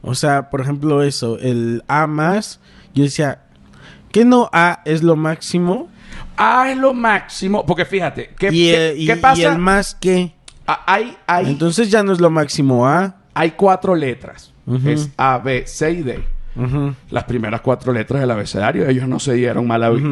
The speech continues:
Speaker 1: Ujú. Sí,
Speaker 2: ¿ok?
Speaker 1: claro, mira
Speaker 2: Ellos no
Speaker 1: acá.
Speaker 2: se, esto, son estas,
Speaker 1: Sí.
Speaker 2: las primeras cuatro, ok. Entonces, cuando tú vas a calificar con solo cua-, eh, A, B, C y D, exacto, cuatro, con solo cuatro, es complicado. Entonces, ¿qué hicieron?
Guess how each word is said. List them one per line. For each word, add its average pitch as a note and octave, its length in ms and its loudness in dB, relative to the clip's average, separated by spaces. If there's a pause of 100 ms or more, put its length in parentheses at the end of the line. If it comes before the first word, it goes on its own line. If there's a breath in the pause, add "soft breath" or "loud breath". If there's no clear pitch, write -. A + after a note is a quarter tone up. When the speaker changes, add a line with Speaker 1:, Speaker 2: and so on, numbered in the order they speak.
(100)
Speaker 1:
Ujú. C3+ 60 -8 (100)
Sí, D3+ 200 -4
Speaker 2:
¿ok? - 40 -2
Speaker 1:
claro, C#3 400 -2
mira B2 160 -2
Speaker 2:
Ellos C3+ 140 0
no C#3+ 60 0
Speaker 1:
acá. B2+ 140 -4
Speaker 2:
se, A#2 200 -8
esto, C3 240 -4
son E3+ 240 0
estas, D#3 300 -6
Speaker 1:
Sí. C#3 40 -4
Speaker 2:
las C3 100 -10
primeras B2+ 360 -4
cuatro, - 260 -8
ok. - 120 -10 (500 loud breath)
Entonces, - 400 -4
cuando C#3+ 240 -2
tú A3 140 2
vas B3+ 140 4
a B3 40 -12
calificar C3 720 -4
con C3 160 0
solo D#3 400 0
cua-, D#3+ 260 2
eh, B2+ 320 0
A, A#2 140 -2
B, C3 160 -4
C C3+ 160 -6
y D#3 60 0
D, B2 140 -2
exacto, A2+ 360 -8
cuatro, B2+ 420 -6 (440 loud breath)
con C#3+ 140 0
solo D3 280 2
cuatro, D#3+ 540 0 (520)
es - 120 -2
complicado. D3+ 640 -4
Entonces, B2+ 340 -2 (100)
¿qué F#3+ 120 0
hicieron? E3 580 -2